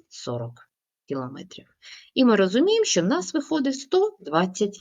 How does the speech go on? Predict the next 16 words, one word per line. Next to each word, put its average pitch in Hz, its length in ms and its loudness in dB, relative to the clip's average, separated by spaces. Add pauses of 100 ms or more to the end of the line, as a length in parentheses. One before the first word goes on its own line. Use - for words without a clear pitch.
кілометрів. 131 640 -4 (140)
Отже, 185 500 6 (540)
автомобіль 185 680 6
пройшов 165 640 2
більший 240 460 2
шлях. 294 420 4
Чому? 190 320 2
Тому 381 220 4
що - 180 2
в 185 40 6
нього 185 260 6
була 311 240 0
швидкість 339 600 2
два 139 180 -2
рази 127 260 -2
більше. 120 520 -6